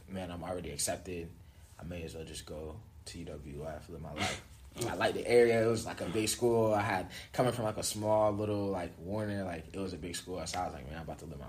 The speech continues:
Speaker 1: best life." So got accepted, moved out here. The rest is history. Once I got out here, pledged into a fraternity, did all that, joined S G A, different organizations, started my first business, and then, yeah,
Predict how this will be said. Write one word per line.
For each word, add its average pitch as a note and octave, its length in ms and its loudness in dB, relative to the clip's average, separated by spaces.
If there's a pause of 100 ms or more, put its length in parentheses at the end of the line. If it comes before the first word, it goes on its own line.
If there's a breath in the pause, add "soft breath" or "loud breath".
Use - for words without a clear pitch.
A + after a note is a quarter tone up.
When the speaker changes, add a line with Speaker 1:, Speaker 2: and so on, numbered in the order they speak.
Speaker 1:
best - 220 -6
life." F#2 200 -4 (580 soft breath)
So F2 540 -4 (600)
got G#2+ 160 4
accepted, G2 720 0 (260)
moved G2+ 240 -2
out F#2 200 -2
here. F#2 440 -4 (1080)
The F2 80 -10
rest F#2+ 240 -4
is F2 100 -10
history. G#2 300 -2
Once F#2+ 140 -4
I F#2 80 -2
got F#2+ 180 0
out F#2 140 0
here, F#2+ 300 -4 (480 soft breath)
pledged F#2+ 240 -4
into F2+ 180 -8
a F2 40 -6
fraternity, F#2 720 -6 (640 soft breath)
did E2+ 220 -6
all F2 160 -4
that, F2+ 420 -6
joined F2+ 540 -8 (220)
S - 200 -6
G E2+ 200 -8
A, D#2+ 300 -8
different D#2+ 300 -10
organizations, E2+ 520 -8
started E2 200 -8
my E2+ 120 -8
first A2 320 0
business, G2 420 -2 (800 soft breath)
and D#2 120 -12
then, E2+ 200 -8
yeah, G2+ 180 -6